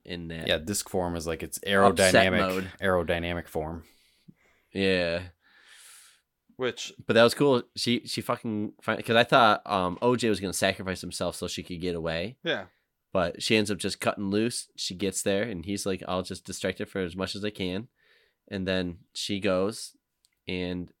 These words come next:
Speaker 1: she, it's wild. I didn't really see, maybe they show this balloon before. I didn't see it.
Speaker 3: You see it
Speaker 1: Um,
Speaker 3: before in, like, the, when they're there
Speaker 1: Okay.
Speaker 3: previously.
Speaker 1: You do?
Speaker 3: Or when you're driving by
Speaker 1: Okay.
Speaker 3: or whatever.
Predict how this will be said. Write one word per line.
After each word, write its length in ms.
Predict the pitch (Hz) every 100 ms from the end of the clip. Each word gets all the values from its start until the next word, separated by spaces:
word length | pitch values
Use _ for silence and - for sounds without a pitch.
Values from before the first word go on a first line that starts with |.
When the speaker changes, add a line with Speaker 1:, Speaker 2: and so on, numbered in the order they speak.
| _ _
Speaker 1:
she, 520 | - - 117 110 107 -
it's 200 | 104 - _
wild. 460 | 90 87 131 113 92
I 120 | 107
didn't 180 | 131 113
really 200 | 120 98
see, 300 | - 131 117
maybe 260 | 113 135
they 120 | 147 139
show 260 | - 123
this 300 | 123 135 - - _
balloon 640 | 98 92 98 98 110 127
before. 480 | 110 98 104 110 120
I 80 | 107
didn't 220 | 110 98
see 220 | - 107
it. 160 | 127 135 _ - - _
Speaker 3:
You 100 | 170
see 180 | 170 196
it 60 | 190
Speaker 1:
Um, 60 |
Speaker 3:
before 460 | - 90 123 113 107
in, 100 | 101
like, 200 | 98 95
the, 200 | 101 92
when 300 | 87 101 95 - 92 92
they're 180 | 98
there 180 | 92 113
Speaker 1:
Okay. 140 | 101 85
Speaker 3:
previously. 640 | 85 90 87 - 90 87
Speaker 1:
You 100 | 101
do? 200 | 95 98
Speaker 3:
Or 40 | 117
when 120 | 117
you're 100 | 107
driving 400 | 107 104 98 95
by 320 | 92 92 92
Speaker 1:
Okay. 180 | 90 80
Speaker 3:
or 120 | 95
whatever. 420 | 95 95 92 92